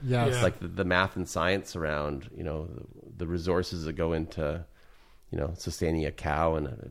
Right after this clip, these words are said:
Speaker 3: piece of beef on the menu, like, at some point, like, it's, it's gonna fall apart.
Speaker 2: Yeah.
Speaker 3: It's not gonna be able to, you know, meet everybody's needs. So what are we gonna do about that? So it was a challenge to me of, like, trying to get ahead of that myself and
Speaker 1: Yeah.
Speaker 3: challenge myself.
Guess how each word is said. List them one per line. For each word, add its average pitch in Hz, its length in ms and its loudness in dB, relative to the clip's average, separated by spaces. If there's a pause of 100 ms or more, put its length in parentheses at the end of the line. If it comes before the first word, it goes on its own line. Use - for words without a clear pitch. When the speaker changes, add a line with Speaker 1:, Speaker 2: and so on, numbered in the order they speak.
(100)
Speaker 3:
piece 85 180 -12
of - 80 -10
beef 80 300 -6
on 73 100 -6
the 71 80 -8
menu, 73 260 -6
like, 67 200 -4
at - 180 -6
some 98 300 2
point, 92 460 2
like, 67 320 -4
it's, - 360 -10 (160)
it's - 100 -18
gonna 90 160 2
fall 82 200 2
apart. - 360 0 (120)
Speaker 2:
Yeah. 117 380 2 (340)
Speaker 3:
It's - 120 -8
not 87 160 4
gonna 85 280 0 (200)
be 90 120 2
able 82 200 0
to, 82 320 -2 (160)
you 95 100 -10
know, 82 60 -4
meet 85 220 0
everybody's 80 420 -2
needs. 90 240 2
So 85 80 -4
what 85 100 2
are 87 40 2
we 82 60 0
gonna 80 100 0
do 82 100 2
about 82 200 -2
that? - 300 -4
So 82 260 -2
it - 20 4
was 92 140 2
a 101 40 4
challenge 110 380 6
to 82 80 -2
me 90 160 4
of, 82 100 0
like, 71 160 0
trying 80 180 -2
to 76 40 0
get 76 180 2
ahead 80 220 0
of 76 80 0
that - 160 -4
myself 71 500 -2
and 55 180 -8 (220)
Speaker 1:
Yeah. 127 220 2
Speaker 3:
challenge 87 320 4
myself. - 480 -2